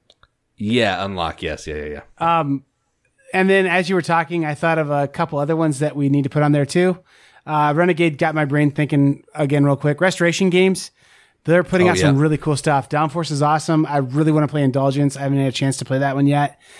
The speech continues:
Speaker 2: Um, and there's no reason. It's in print right now. <laughs> I need to get a copy. Um, and then R and R Games, I think they win the award for, like, the most, like, grassroots, homebred,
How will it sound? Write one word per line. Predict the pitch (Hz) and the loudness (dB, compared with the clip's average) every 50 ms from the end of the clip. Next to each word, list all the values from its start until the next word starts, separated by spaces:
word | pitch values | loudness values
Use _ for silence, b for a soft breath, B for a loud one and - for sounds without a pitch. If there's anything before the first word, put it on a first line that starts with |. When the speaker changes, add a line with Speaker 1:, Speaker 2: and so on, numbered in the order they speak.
| B B B B B | B B B B B
Speaker 2:
Um, | 139 139 139 139 135 135 127 117 110 - _ _ _ _ _ _ - | 0 2 2 2 2 2 2 0 -4 -6 _ _ _ _ _ _ -2
and | 143 139 143 | 0 2 2
there's | 147 131 113 | 2 2 2
no | 143 135 | 0 2
reason. | 131 139 139 123 131 131 131 131 | 2 2 2 2 2 2 0 0
It's | 135 135 - - 160 | 0 -2 -2 0 0
in | 139 135 | 0 0
print | 143 147 147 135 | 0 0 -2 0
right | 135 131 | -2 0
now. | 135 131 | 0 0
<laughs> | 139 | 0
I | 131 | 2
need | 151 170 | 2 0
to | 156 147 | 0 0
get | 135 151 147 | 0 -2 -2
a | 139 | -2
copy. | - 147 139 139 - 143 139 135 - B B B B B B B B | -2 -2 -4 -2 -2 -4 -4 -6 -6 B B B B B B B B
Um, | B 139 143 143 143 139 131 127 127 123 - _ - | B 0 2 2 2 2 2 2 0 -2 -4 _ -2
and | 160 156 156 156 | 0 2 2 2
then | 160 170 165 165 170 | 2 2 2 2 0
R | - 151 160 190 202 | 0 -2 0 0 2
and | 190 170 | 2 2
R | 175 180 | 2 0
Games, | 156 143 135 127 123 117 110 - - | 0 -2 -4 -6 -6 -8 -10 -12 -10
I | 156 165 | -8 -4
think | - 208 196 151 135 | -2 -2 -2 0 0
they | 156 170 180 | 2 2 2
win | 175 170 165 165 | 4 4 4 4
the | 151 147 | 4 2
award | 135 123 123 131 139 143 135 | 2 0 0 0 0 0 -2
for, | - - 143 135 | -2 -2 0 2
like, | 135 131 127 123 123 - - _ b b b b b b b b b b b | 2 2 0 -2 -4 -6 -10 _ b b b b b b b b b b b
the | b 139 | b 2
most, | 147 156 160 175 156 - - _ _ _ _ _ _ _ _ _ _ _ _ | 4 4 4 2 0 -2 -6 _ _ _ _ _ _ _ _ _ _ _ _
like, | - 139 135 123 131 - _ _ _ _ _ _ _ - | -8 -6 -6 -6 -6 -10 _ _ _ _ _ _ _ -14
grassroots, | 131 117 147 147 160 165 - - 160 160 156 156 151 147 - - - | -6 -2 0 0 0 0 -2 0 2 4 4 4 4 2 -2 -6 -6
homebred, | - - 156 156 156 147 147 147 147 147 147 143 143 135 120 | 0 2 2 4 4 4 2 2 2 2 2 2 0 -2 -6